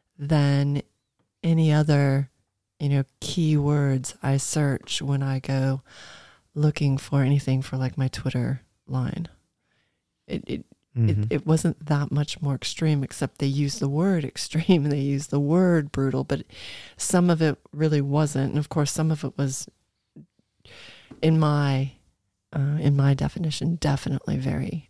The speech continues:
Speaker 1: extreme. But it could also be going into that vein of Google just knows what I tend to look for, so it
Speaker 2: Mm-hmm.
Speaker 1: just feeds me that anyways.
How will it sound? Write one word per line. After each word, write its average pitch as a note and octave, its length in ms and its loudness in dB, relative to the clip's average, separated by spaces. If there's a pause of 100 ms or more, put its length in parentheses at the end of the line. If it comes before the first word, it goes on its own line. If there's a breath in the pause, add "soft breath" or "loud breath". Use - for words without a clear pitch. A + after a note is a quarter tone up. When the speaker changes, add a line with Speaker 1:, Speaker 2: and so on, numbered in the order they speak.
Speaker 1:
extreme. - 540 -8 (1000 loud breath)
But F3+ 120 6
it E3+ 120 4
could G3+ 160 4
also E3 280 0
be C#3 280 -2
going C#3+ 300 -2
into C#3+ 180 -4
that C#3 240 -4
vein C#3 260 0
of C3+ 180 -2 (540 loud breath)
Google D3+ 320 0
just C#3 240 -4
knows C#3 260 0
what C3 220 -2
I C3+ 220 -4
tend C#3 540 -4
to C#3 280 -4
look C#3+ 260 -4
for, B2+ 360 -6
so - 220 -8
it - 20 -
Speaker 2:
Mm-hmm. G#2 100 4
Speaker 1:
just G2 280 0
feeds C#3+ 460 -4
me C#3 120 0
that C#3+ 220 -4
anyways. - 760 -6